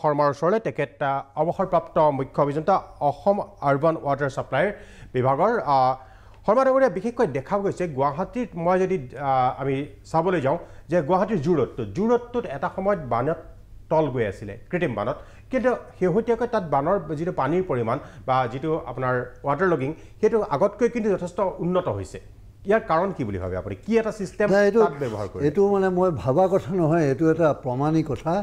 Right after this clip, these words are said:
Speaker 1: হুম।
Speaker 2: দুহেজাৰ ন চনত
Speaker 1: হুম।
Speaker 2: ইয়াৰ এজন অস-, বিষ-, বিষয়া, ভূটানী, এতিয়াও, এতিয়া বোধকৰোঁ এডিশ্যন চিফ ছেক্ৰেটেৰী তেখেত, তেখেতে এটা আঁচনিৰ ভিতৰত জোৰ, জোৰ, মানে জোৰ ৰোডৰ মানুহখিনিক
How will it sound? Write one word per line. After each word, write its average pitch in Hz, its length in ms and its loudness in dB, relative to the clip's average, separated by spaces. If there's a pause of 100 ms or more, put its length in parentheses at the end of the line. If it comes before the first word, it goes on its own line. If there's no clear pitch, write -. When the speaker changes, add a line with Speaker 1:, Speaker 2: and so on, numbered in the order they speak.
(120)
Speaker 1:
হুম। 92 120 -8 (1500)
Speaker 2:
দুহেজাৰ 208 520 4
ন 165 220 2
চনত 170 420 0 (200)
Speaker 1:
হুম। 85 120 -16 (480)
Speaker 2:
ইয়াৰ 185 260 4
এজন 208 280 4
অস-, 147 360 0 (120)
বিষ-, 127 360 0
বিষয়া, 135 380 2 (1200)
ভূটানী, 127 460 2 (160)
এতিয়াও, 147 320 4
এতিয়া 147 280 2
বোধকৰোঁ 139 340 0
এডিশ্যন 135 340 0
চিফ 135 220 -6
ছেক্ৰেটেৰী 123 380 0
তেখেত, 107 320 0 (840)
তেখেতে 190 520 2 (1200)
এটা 170 160 4 (100)
আঁচনিৰ 185 400 0
ভিতৰত 156 260 2
জোৰ, 160 140 4 (320)
জোৰ, 143 180 4 (120)
মানে 131 160 -2
জোৰ 139 240 4
ৰোডৰ 190 240 4
মানুহখিনিক 165 480 2